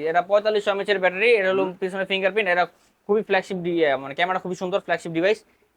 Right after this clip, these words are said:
Speaker 1: এই ডিভাইসটা আজকে আমাদের কাছে অফার পেয়ে যাবেন মাত্র নয় হাজার পাঁচশো টাকায়।
Speaker 2: মাত্র নয় হাজার পাঁচশো।
Speaker 1: ফ্ল্যাট নয় করে দিলাম ভাই,
Speaker 2: Only
Speaker 1: নয় হাজার টাকা।
Speaker 2: নয় হাজার টাকা হাওয়াই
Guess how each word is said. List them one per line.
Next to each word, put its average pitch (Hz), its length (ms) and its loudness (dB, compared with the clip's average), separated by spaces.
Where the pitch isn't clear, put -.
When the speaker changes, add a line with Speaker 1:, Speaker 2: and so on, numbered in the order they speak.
Speaker 1:
এই 202 140 6
ডিভাইসটা 208 300 2
আজকে 190 120 -6
আমাদের 196 160 -2
কাছে 196 160 0
অফার 190 160 0
পেয়ে 196 140 2
যাবেন 208 140 0
মাত্র 175 180 -4
নয় 156 100 -4
হাজার 151 160 -4
পাঁচশো 147 160 -6
টাকায়। 117 200 -6
Speaker 2:
মাত্র 185 180 0
নয় 180 140 4
হাজার 180 200 2
পাঁচশো। 165 120 4
Speaker 1:
ফ্ল্যাট 190 240 2
নয় 185 140 -2
করে 180 140 -4
দিলাম 139 160 -2
ভাই, - 100 -2
Speaker 2:
Only 160 80 0
Speaker 1:
নয় 185 40 -2
হাজার 185 160 0
টাকা। 185 80 4
Speaker 2:
নয় 196 240 4
হাজার 208 240 -2
টাকা 202 160 -2
হাওয়াই 165 240 4